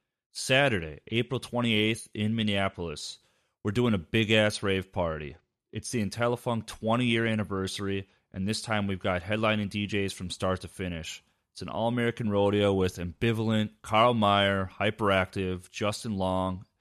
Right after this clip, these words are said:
Danny Lehman, and, uh, myself and Centrific are on after-party duty for those of you left standing, and it's gonna be a face melter.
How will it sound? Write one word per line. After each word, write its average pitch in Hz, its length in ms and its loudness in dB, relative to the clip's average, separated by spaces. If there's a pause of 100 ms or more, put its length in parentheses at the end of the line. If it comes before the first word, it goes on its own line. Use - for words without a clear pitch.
(320)
Danny 104 340 2
Lehman, 95 500 -2 (320)
and, 95 440 0
uh, 98 240 2
myself 107 520 -2
and 113 100 -6
Centrific 110 600 -6
are 98 160 2
on 98 500 0
after-party 107 560 0
duty 95 400 -2
for 92 400 -2
those 92 260 -2
of 90 120 -10
you 95 100 -4
left 90 240 -2
standing, 104 600 -4 (520)
and 117 140 -4
it's 127 160 -6
gonna 143 160 2
be 139 140 2
a - 20 6
face 143 400 0
melter. 87 540 -2